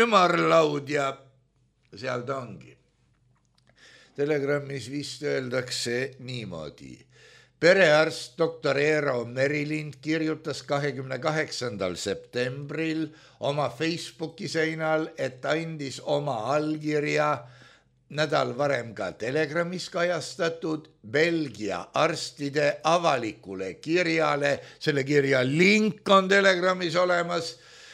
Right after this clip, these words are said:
kus kutsutakse üles avatud arutelule selle sars cov kaks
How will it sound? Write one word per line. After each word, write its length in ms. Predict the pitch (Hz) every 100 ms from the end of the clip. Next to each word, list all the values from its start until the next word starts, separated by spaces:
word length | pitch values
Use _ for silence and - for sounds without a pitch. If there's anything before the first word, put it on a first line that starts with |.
| - _ _
kus 340 | 202 226 - -
kutsutakse 840 | 202 214 196 170 - 131 - 127
üles 640 | 156 202 196 196 - - -
avatud 800 | 160 190 190 175 - 127 110 - _
arutelule 920 | 160 202 214 202 - 196 185 185 165
selle 320 | 143 165 156 139
sars 360 | 160 151 -
cov 280 | - 147 143 143 123
kaks 440 | - 170 - -